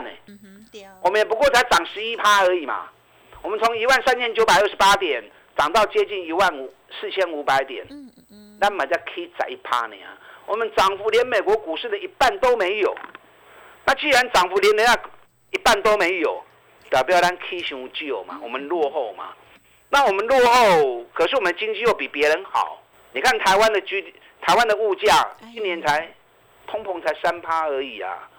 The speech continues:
Speaker 1: 是不是？美国一次三码三码，我们不得不升息。
Speaker 2: 嗯哼。
Speaker 1: 因为我们如果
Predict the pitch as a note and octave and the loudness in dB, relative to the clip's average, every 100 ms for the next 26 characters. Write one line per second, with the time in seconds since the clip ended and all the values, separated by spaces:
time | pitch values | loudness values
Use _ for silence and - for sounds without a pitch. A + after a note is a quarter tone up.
0 | - - - C#3 C#3+ B2 - - - F3 | -20 -20 -10 -4 -4 -6 -16 -10 -2 -2
1 | E3 F#3+ G#3+ G3 - A#3 - A3+ G#3+ D3 | 0 0 0 -4 -6 -2 2 2 2 0
2 | - G3 G3+ E3+ A2+ E2+ - _ _ - | 2 2 2 0 0 -4 -16 _ _ -12
3 | D3 F3+ F3+ - E3+ E3 G3+ G3+ G3 F#3+ | -6 -4 -6 -2 -2 -2 -4 -4 -4 -6
4 | - G3+ G#3+ A#3+ A3+ A3+ G#3+ _ C#4 C#4 | -12 -14 -18 -20 -20 -20 -20 _ -2 0
5 | G3+ C5 G3 D#3+ | 2 4 6 4